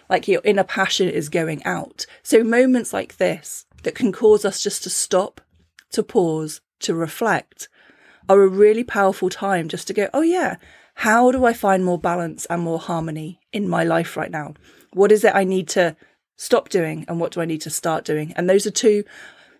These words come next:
two of my favourite questions, I think, for anything. If you want to create change, it's like, "Well, great. What do you need to start doing? What do you need to stop doing?"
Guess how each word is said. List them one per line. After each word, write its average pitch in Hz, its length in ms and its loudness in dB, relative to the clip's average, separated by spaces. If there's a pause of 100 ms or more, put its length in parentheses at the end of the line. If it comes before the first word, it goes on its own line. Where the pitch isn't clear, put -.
two 330 160 4
of 370 80 0
my 359 100 2
favourite 214 540 2
questions, 240 500 -2
I 254 80 2
think, 254 300 -2
for - 240 0
anything. 262 460 4
If 175 120 -8
you 220 140 0
want 226 160 -2
to 240 80 -4
create 202 400 2
change, 214 440 0
it's - 120 -6
like, 220 140 -2
"Well, 240 140 -6
great. 285 440 0
What 220 240 2
do 262 80 0
you 226 40 0
need 226 140 0
to - 80 -8
start - 280 0
doing? 170 280 -6
What 214 140 -6
do 202 80 -4
you 208 40 -2
need 214 80 -4
to 226 60 -8
stop - 240 -6
doing?" 151 320 -8